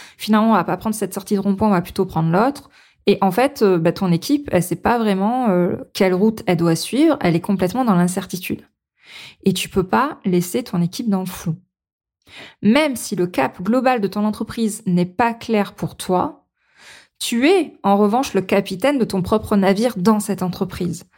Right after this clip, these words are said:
Donc, tu dois définir un cap et des objectifs clairs. Sans ça, le moral de ton équipe, il va baisser inexorablement au fil du temps. Donc vraiment,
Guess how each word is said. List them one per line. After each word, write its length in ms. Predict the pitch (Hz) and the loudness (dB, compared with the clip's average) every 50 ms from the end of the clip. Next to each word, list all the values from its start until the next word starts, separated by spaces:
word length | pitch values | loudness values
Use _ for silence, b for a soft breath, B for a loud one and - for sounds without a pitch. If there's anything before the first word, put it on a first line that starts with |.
| b b b b b b | b b b b b b
Donc, 480 | 196 196 233 254 285 359 370 - - b b b b b b _ | 0 2 2 2 2 0 -4 -8 -12 b b b b b b _
tu 180 | - - - 202 | -12 -8 -8 -6
dois 300 | 185 190 233 294 330 302 | -2 0 2 2 2 2
définir 500 | 220 208 208 - - 208 196 190 190 190 | 0 -2 -2 -2 -2 -2 0 0 0 -2
un 100 | 190 180 | -2 -2
cap 280 | 180 220 220 247 - 233 | -2 0 -2 0 0 0
et 80 | 190 | 0
des 180 | 175 180 165 190 | 0 0 0 0
objectifs 540 | 190 180 175 180 180 - - 175 - - - | -2 -2 -2 -4 -4 -6 -10 -14 -14 -16 -2
clairs. 460 | - 214 202 185 175 - - - b b b b b b b b | 0 2 2 2 0 -4 -8 -14 b b b b b b b b
Sans 260 | - - - 180 175 | -8 -4 -2 -2 -2
ça, 400 | 180 - 240 233 285 339 - _ _ _ _ _ _ | -2 0 0 -2 -2 -4 -8 _ _ _ _ _ _
le 120 | - 190 190 | 0 2 2
moral 260 | 196 202 202 226 233 | 4 4 4 2 2
de 80 | 196 202 | 0 -4
ton 200 | - - 185 175 | -4 -4 -2 -2
équipe, 300 | 175 180 - 311 - - | -2 -2 -4 -6 -4 -2
il 80 | 208 175 | 0 0
va 140 | 180 175 | 2 0
baisser 720 | 165 156 156 156 190 190 190 190 - - 233 226 - - _ - | 0 0 0 2 2 2 2 0 -4 -6 -6 -6 -8 -8 _ 0
inexorablement 1200 | 269 269 254 247 240 226 226 202 226 220 208 196 208 202 196 196 202 190 190 196 240 277 269 | 2 2 4 2 2 0 2 4 2 2 4 2 2 0 0 0 -2 0 0 0 0 2 0
au 60 | 196 | 0
fil 220 | 170 - - 190 180 | -2 -2 -4 -4 -2
du 140 | 180 175 175 | -2 -4 -4
temps. 240 | 185 185 - - _ _ _ b b b b b b - | -6 -10 -12 -16 _ _ _ b b b b b b -4
Donc 200 | 180 190 196 196 | 0 2 4 4
vraiment, 600 | 196 214 233 240 233 240 240 262 320 - - _ | 4 4 4 4 4 2 2 0 -2 -4 -8 _